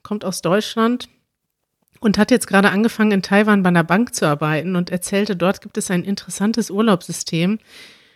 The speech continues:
nämlich, äh, du zählst die Urlaubstage, je nachdem, wie lange du im Unternehmen bist. Nach drei Monaten bekommst du einen Tag,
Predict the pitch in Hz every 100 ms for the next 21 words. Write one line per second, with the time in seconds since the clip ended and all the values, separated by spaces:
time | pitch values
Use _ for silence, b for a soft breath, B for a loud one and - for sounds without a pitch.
0 | B 185 196 196 - - - 180 180 180
1 | 180 - _ - 185 190 196 190 - 208
2 | 247 - 220 214 240 240 - 220 214 220
3 | 226 202 214 214 214 214 208 175 202 226
4 | 196 180 190 185 180 180 202 165 147 -
5 | - - - 180 - 175 180 202 226 202
6 | 185 208 196 - 170 175 175 175 220 240
7 | -